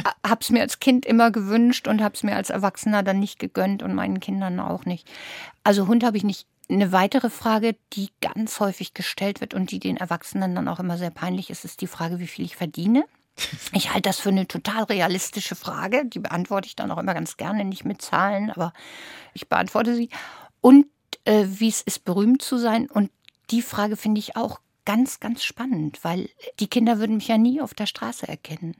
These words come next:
Speaker 2: Die
Speaker 1: Mhm.
Speaker 2: haben vielleicht meinen Namen vorher noch nicht mal wirklich gehört.
Speaker 1: Warum sieht man Sie eigentlich so selten in Talkshows? Und, äh, Sie sind
Speaker 2: Ich
Speaker 1: auf Lesungen, Sie sind, äh, sehr aktiv und alles, was mit Büchern zu tun hat, aber Sie sind nicht jemand, der gerne in den Medien dann auftritt.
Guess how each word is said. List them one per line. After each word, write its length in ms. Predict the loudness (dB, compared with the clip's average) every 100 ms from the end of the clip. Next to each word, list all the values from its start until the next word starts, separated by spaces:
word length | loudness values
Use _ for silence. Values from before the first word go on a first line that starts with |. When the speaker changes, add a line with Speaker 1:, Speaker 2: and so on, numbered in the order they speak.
| _
Speaker 2:
Die 100 | 2
Speaker 1:
Mhm. 60 | 4
Speaker 2:
haben 120 | 4
vielleicht 360 | 4 4 2 2
meinen 260 | 2 4 2
Namen 420 | 2 4 4 4
vorher 320 | -2 -2 0
noch 200 | 0 0
nicht 180 | -2 0
mal 200 | 0 0
wirklich 420 | -2 -4 -4 -10
gehört. 460 | -6 -2 0 -2 -6 -4
Speaker 1:
Warum 240 | 0 2 4
sieht 200 | 2 0
man 160 | -2
Sie 120 | 0 -2
eigentlich 220 | -4 -4
so 120 | -4
selten 300 | -2 -2 -4
in 100 | -6
Talkshows? 720 | -6 -8 -10 -8 -6 -6 -8
Und, 300 | -8 -8 -8
äh, 260 | -8 -8 -10 -12 -12
Sie 200 | -6 -2
sind 180 | 0 2
Speaker 2:
Ich 20 | 0
Speaker 1:
auf 180 | 0
Lesungen, 580 | 0 2 0 -2 -2 -4
Sie 80 | -4
sind, 280 | -4 -4 -4
äh, 180 | -4 -2
sehr 240 | -2 -2
aktiv 360 | -6 -4 -4 -4
und 80 | -4
alles, 260 | -2 -2 -4
was 120 | -4
mit 140 | -2
Büchern 320 | -2 -2 -4
zu 100 | -4
tun 200 | -6 -4
hat, 80 | -4
aber 160 | -2 -2
Sie 120 | 0
sind 200 | -2 -4
nicht 200 | -6 -6
jemand, 280 | -4 -2 -2
der 100 | -2
gerne 380 | 0 0 0 -2 -10 -18 -14 -4
in 80 |
den 160 | 0 2
Medien 380 | 2 2 2 0
dann 360 | 0 0 0
auftritt. 580 | -2 -4 -6 -8 -8 -8